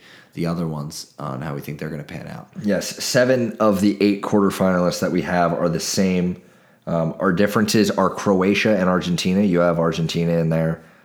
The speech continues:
Speaker 2: I've got Croatia. Let's start with Spain, Argentina. A big, big matchup.
Speaker 1: Huge.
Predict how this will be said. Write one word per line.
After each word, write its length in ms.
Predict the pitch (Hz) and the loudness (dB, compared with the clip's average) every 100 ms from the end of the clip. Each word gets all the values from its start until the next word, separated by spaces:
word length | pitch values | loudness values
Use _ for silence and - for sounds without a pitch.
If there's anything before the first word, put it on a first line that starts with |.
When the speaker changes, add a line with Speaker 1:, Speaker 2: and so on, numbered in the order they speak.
| - | -8
Speaker 2:
I've 200 | 85 87 | -4 0
got 160 | 85 80 | 0 0
Croatia. 800 | 95 95 98 95 101 98 85 - - _ _ - | 0 4 4 4 4 2 0 -10 -20 _ _ -4
Let's 200 | 104 - | -2 2
start 340 | - 107 104 | 4 4 4
with 480 | 104 98 98 - - | 4 4 2 -10 -10
Spain, 300 | - 175 151 | 0 4 4
Argentina. 760 | 147 127 127 - 127 104 87 - - _ 107 | 4 2 2 4 4 4 2 -4 -20 _ 2
A 300 | 107 101 - | 4 2 -4
big, 420 | 98 120 117 98 | 0 4 4 4
big 220 | 110 95 | 4 4
matchup. 500 | 98 82 - 80 78 - _ | 2 2 0 0 -2 -12 _
Speaker 1:
Huge. 680 | - - 98 73 64 - | -10 -2 -2 -2 -8 -12